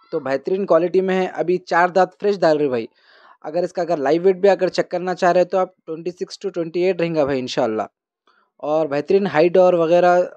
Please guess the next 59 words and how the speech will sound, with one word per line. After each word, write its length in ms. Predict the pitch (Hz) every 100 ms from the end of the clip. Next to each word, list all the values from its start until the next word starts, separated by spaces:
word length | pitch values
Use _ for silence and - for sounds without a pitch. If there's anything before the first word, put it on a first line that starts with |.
| -
और 280 | 151 156 151
देख 160 | 160
सकते 260 | - - 185
हैं 80 | 185
आप 160 | 175 _
खुले 220 | - 185
कान 280 | 180 151 160
में 160 | 185 180
है। 260 | 185 190 -
और 300 | 156 156 160
बेहतरीन 520 | 139 147 147 175 185 -
अगर 220 | 147 160
ऐसा 360 | 160 160 170 139 - _ _ _
आड़े 240 | 135 170 196
में 140 | 208
अगर 240 | 190 185
देखना 280 | 175 175 190
चाह 140 | 185 185
रहे 80 |
तो 100 | 185
साढ़े 280 | 180 160 175
पाँच 300 | 175 185 180 165
इंच 200 | 185 190
रहेगा, 340 | 185 185 190
और 320 | - 156 160
ऐसा 320 | 160 151 160
लंबान 420 | 151 147 165 175 190
में 160 | 190
देखना 240 | 180 180 175
चाह 180 | 180
रहे 100 | 175
तो 140 | 175 185
आप 200 | 185 _ _ _ _ _ _
बारह 220 | 143 165
इंच 220 | 185 185 180
रहेगा 280 | 165 160
भाई। 200 | 131 107 - _ _ _ _ _
तो 200 | 180 180
हाइट 300 | 160 151 196
वगैरह 380 | 190 185 196 196
और 360 | 190 190 170 170
बेहतरीन 380 | 151 151 185 196
क्वालिटी 380 | 160 165 175
में 140 | 196 196
है 160 | 190
भाई। 240 | 185 185 185
सिंग 360 | - 180 190
देखे 220 | 180 175 170
तो 160 | 185
सिंग 240 | - 185 185
भी 80 |
अकोड़ी 360 | 175 131 175 190
सिंग 260 | 185 185 180
है 160 | 185
और 320 | - 151 165
बहुत 360 | 151 139 185 190
तेज़ 240 | 180 202 196
है 100 | 156
भाई 200 | 113